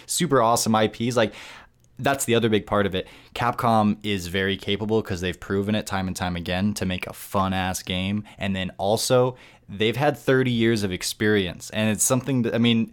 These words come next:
it's a new chapter. They're trying new things, and, and, and you can't ex-, it's like, in some ways, it's just baby brand new for them because they're doing new stuff. But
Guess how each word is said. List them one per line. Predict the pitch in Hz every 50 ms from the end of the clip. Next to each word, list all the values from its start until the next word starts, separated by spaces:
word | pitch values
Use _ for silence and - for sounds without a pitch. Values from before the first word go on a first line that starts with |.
| - - - _ _ -
it's | 123 - -
a | 135
new | 127 127 127 131 135 135 135 131 127 117
chapter. | 120 - 110 104 107 104 - - 110 107 104
They're | 101 98 98
trying | - - 110 104 104 101 101 98
new | 98 104 110 107
things, | - - 104 98 98 98 98 95 92 92
and, | 98 98 87 101 101 98 95
and, | 95 101 98 95 92 90 90 - -
and | 101 101
you | 101 92
can't | - - 110 107 104
ex-, | 98 - -
it's | 104 107 101 - -
like, | 107 98 - -
in | 117 110 107
some | - 127 123 120
ways, | 113 113 110 101 98 95
it's | 101 - -
just | - 113 92 90 90
baby | 85 107 104 104 95 104 101
brand | 87 101 98 98 98 95 95 92
new | 101 104 98 90 87
for | - - 104 98
them | 92 90 85 85 87
because | 87 92 - - 101 95
they're | 90 95 95
doing | 87 98 95 92 92
new | 92 92 90
stuff. | - - - 98 92 87 87 - - - -
But | 104 101 98 95 -